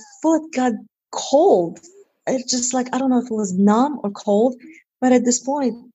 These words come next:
you, you don't know. So I assumed that it, you know, I was getting frostbite. So I'm like, "Well, damn, I gotta go turn around." I almost got to Camp Three. So then for the third rotation,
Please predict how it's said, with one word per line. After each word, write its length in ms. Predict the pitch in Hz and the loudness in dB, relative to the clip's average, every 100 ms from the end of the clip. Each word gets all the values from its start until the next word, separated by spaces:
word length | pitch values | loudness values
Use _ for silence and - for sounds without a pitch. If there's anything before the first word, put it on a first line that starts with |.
| _ _ | _ _
you, 260 | 247 262 - | -6 -6 -4
you 140 | 240 | -6
don't 260 | 247 269 240 | -2 2 4
know. 300 | 247 226 247 | 6 6 4
So 480 | - 226 220 208 - | 0 -2 -2 -2 -2
I 120 | 214 | 0
assumed 400 | 220 214 233 240 | 0 0 -2 -2
that 120 | 214 | 0
it, 200 | 185 175 - _ _ | -2 -4 -8 _ _
you 100 | 226 | -8
know, 100 | 208 - | -6 -4
I 60 | |
was 100 | 202 | -2
getting 200 | 208 202 | 0 -2
frostbite. 480 | 190 262 311 185 165 - | 0 -2 0 0 0 -6
So 140 | - 247 | -10 -2
I'm 80 | 240 | -2
like, 100 | 247 | -4
"Well, 300 | - 247 254 247 _ _ _ _ _ | -10 -10 -10 -14 _ _ _ _ _
damn, 420 | 320 370 269 180 - _ _ _ _ - | 0 2 0 0 -6 _ _ _ _ -8
I 60 | |
gotta 180 | 269 220 | -2 0
go 120 | 190 208 | 0 -4
turn 260 | - 233 | -2 2
around." 440 | 254 302 370 202 208 _ _ _ _ _ - | 4 4 2 0 -6 _ _ _ _ _ 0
I 120 | 214 | 4
almost 260 | 247 240 208 | 4 4 2
got 120 | 202 | -2
to 80 | 185 | -4
Camp 260 | 180 165 | -8 -8
Three. 300 | 160 127 92 - _ _ _ | -8 -8 -8 -14 _ _ _
So 140 | - 202 | -6 0
then 180 | 190 185 | 0 0
for 120 | 190 | 0
the 80 | 180 | 0
third 320 | - 226 226 | 2 2 4
rotation, 800 | 190 180 170 170 - 170 170 180 | 2 0 -2 -2 -4 -4 -6 -8